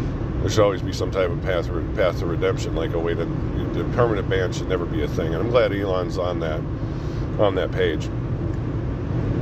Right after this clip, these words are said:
Um, but yeah, man, it's like you get,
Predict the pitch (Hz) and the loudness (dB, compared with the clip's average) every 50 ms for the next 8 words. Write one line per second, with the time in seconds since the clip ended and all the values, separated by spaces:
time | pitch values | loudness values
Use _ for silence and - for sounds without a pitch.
0 | - - - 95 87 85 80 82 - - - - - - - - - - - - | 2 2 2 4 4 4 4 2 0 -2 -2 -2 -4 -2 -2 -2 -2 -2 -2 -2
1 | - - - - - - - - - - - - - - - - - - - - | -2 -2 -2 -2 -2 -2 0 0 0 0 0 -2 -2 0 0 0 0 0 0 0
2 | - - - - - - - - - - - - - - - - - - - - | 2 0 0 0 0 0 0 0 0 0 0 0 0 0 0 0 0 0 0 0
3 | - - - - - - - - - - - - - - - - - - - - | 0 0 0 0 0 0 0 0 0 0 0 0 0 0 0 0 0 0 2 2
4 | - - - - - - - - - - - - - - - - - - - - | 2 2 2 2 2 2 2 0 0 0 0 0 2 2 2 2 2 2 0 0
5 | - - - - 117 120 113 113 90 82 90 90 87 87 82 - 104 98 85 104 | 0 2 4 4 6 6 6 4 4 2 0 0 0 -2 0 0 0 0 0 0
6 | 107 113 - | 2 2 0